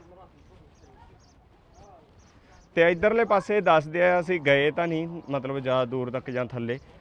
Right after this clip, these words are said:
ਤੇ ਦੱਸਦੇ ਆ ਕਹਿੰਦੇ ਵੀ ਇੱਥੇ ਫੈਂਸਿੰਗ ਹੋਈ ਹੋਈ ਆ ਪਹਾੜਾਂ ਦੇ ਉੱਪਰ, ਥੱਲੋਂ ਕਹਿੰਦੇ ਤੁਸੀਂ ਜਾ ਨਹੀਂ ਸਕਦੇ, ਨੇੜੇ ਸੜਕ ਰਾਹੀਂ ਉੱਥੇ ਤੱਕ। ਤੇ ਉੱਪਰਲੇ ਪਾਸੇ ਕਹਿੰਦੇ ਤੁਹਾਨੂੰ ਉਹ ਉੱਥੇ ਉੱਪਰ ਫੈਂਸਿੰਗ ਮਿਲੂਗੀ ਸਾਰੀ। ਤੇ ਕਹਿੰਦੇ ਆਮ ਜੇ ਟੂਰਿਸਟ ਆ ਉਹਨੂੰ ਫੌਜੀ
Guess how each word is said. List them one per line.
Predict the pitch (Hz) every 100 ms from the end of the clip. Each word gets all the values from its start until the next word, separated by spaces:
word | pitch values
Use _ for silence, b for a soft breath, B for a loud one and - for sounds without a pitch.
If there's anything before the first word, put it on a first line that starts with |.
| b _
ਤੇ | 165
ਦੱਸਦੇ | 143 143 143 160 165
ਆ | 156 175 -
ਕਹਿੰਦੇ | 151 160
ਵੀ | 165
ਇੱਥੇ | 160 175
ਫੈਂਸਿੰਗ | 160 143 135 143 151 147
ਹੋਈ | 139
ਹੋਈ | 131
ਆ | 123
ਪਹਾੜਾਂ | - 131 139 123
ਦੇ | 113
ਉੱਪਰ, | - 110 B B B -
ਥੱਲੋਂ | 151 151 170
ਕਹਿੰਦੇ | 170 180
ਤੁਸੀਂ | 175 175 175 156
ਜਾ | 131 127
ਨਹੀਂ | 139
ਸਕਦੇ, | 156 151 160
ਨੇੜੇ | 165 143 143 147
ਸੜਕ | - 135 170
ਰਾਹੀਂ | 156 151 147
ਉੱਥੇ | 139 143
ਤੱਕ। | 131 - 139 b b _
ਤੇ | 156
ਉੱਪਰਲੇ | 151 175 170
ਪਾਸੇ | 170 160 170
ਕਹਿੰਦੇ | 165 170
ਤੁਹਾਨੂੰ | 170 165 175
ਉਹ | 175
ਉੱਥੇ | 170
ਉੱਪਰ | 151 143
ਫੈਂਸਿੰਗ | 143 151 131 147 143
ਮਿਲੂਗੀ | 123 113 107
ਸਾਰੀ। | 104 110 107 117 b b b b _ -
ਤੇ | 123 117
ਕਹਿੰਦੇ | 107 143 156
ਆਮ | 147 139 147
ਜੇ | 151 143
ਟੂਰਿਸਟ | 135 143 139 139 -
ਆ |
ਉਹਨੂੰ | 147 156
ਫੌਜੀ | 160 139 127 117 139